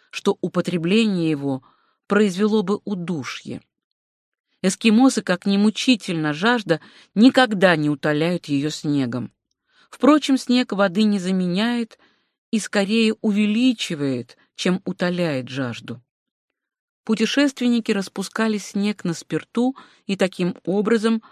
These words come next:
приготовляли воду для питья. В три часа утра, в самый разгар бури, доктор взялся сторожить. Он сидел, прислонясь к стенке шалаша, когда услышал стоны Симпсона.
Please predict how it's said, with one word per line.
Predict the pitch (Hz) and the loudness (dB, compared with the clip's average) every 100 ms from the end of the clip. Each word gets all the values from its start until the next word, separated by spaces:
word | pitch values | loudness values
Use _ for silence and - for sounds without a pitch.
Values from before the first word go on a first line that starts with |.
| _ | _
приготовляли | - 202 180 180 170 202 202 | -4 -4 -2 -2 0 -2 -2
воду | 156 180 180 | -4 -4 -4
для | 151 156 | -4 -6
питья. | 165 180 - - 147 127 127 _ _ _ _ _ _ _ | -6 -10 -12 -6 -6 -6 -10 _ _ _ _ _ _ _
В | - | -10
три | 190 | -8
часа | 180 170 - | -6 -8 -6
утра, | 139 139 156 180 196 - _ | -6 -6 -6 -6 -8 -14 _
в | - | -2
самый | 202 196 175 | 0 2 0
разгар | 156 147 139 | -2 -2 -4
бури, | 127 196 233 240 233 _ _ _ | -4 -2 -2 -2 -6 _ _ _
доктор | 156 233 - 233 | 4 4 4 -2
взялся | 180 175 190 - | 0 -2 -4 -6
сторожить. | 190 190 190 185 160 143 117 - _ _ _ _ | -6 -6 -4 -6 -6 -8 -8 -14 _ _ _ _
Он | - 170 | -2 -2
сидел, | - 156 151 180 | -2 -2 -2 -2
прислонясь | - 160 151 143 147 143 | -4 -6 -4 -2 -2 -4
к | - | -12
стенке | - 175 160 139 | -4 -2 -2 -6
шалаша, | - 135 135 - 214 214 _ _ _ - | -6 -6 -6 -4 -4 -6 _ _ _ -16
когда | 165 139 190 | -10 -2 -2
услышал | 190 - 180 196 196 185 | -2 -6 -4 -4 -4 -8
стоны | - 180 180 180 | -6 -4 -2 -4
Симпсона. | - - 165 - - 135 135 | -6 -6 -6 -6 -10 -10 -12